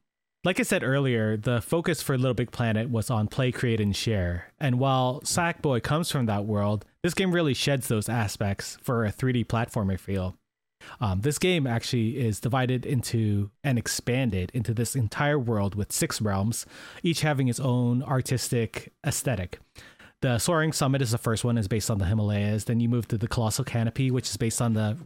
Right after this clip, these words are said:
rainforest. Uh, the Kingdom of Crablantis is underwater, obviously. Um, then we go to Interspell-,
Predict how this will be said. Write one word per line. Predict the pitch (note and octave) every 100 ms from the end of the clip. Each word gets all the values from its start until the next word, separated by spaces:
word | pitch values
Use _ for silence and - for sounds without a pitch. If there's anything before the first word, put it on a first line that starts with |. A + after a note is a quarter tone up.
| -
rainforest. | C3+ D3 - F2 A#2 - - - - -
Uh, | B2+ A#2 A2+ E3
the | -
Kingdom | - D#3+ C#3+ A#2+
of |
Crablantis | - B2+ A2+ A2+ A2 A#2 G#2+
is | C3
underwater, | - G#2 G#2 F2+ G#2 G#2
obviously. | F2+ F#2+ - G2 G#2 - - - -
Um, | G#2+ F#2+ A2+ -
then | C3 B2
we |
go | A#2 A#2+
to |
Interspell-, | D3+ C#3 C3+ - - - C3 C#3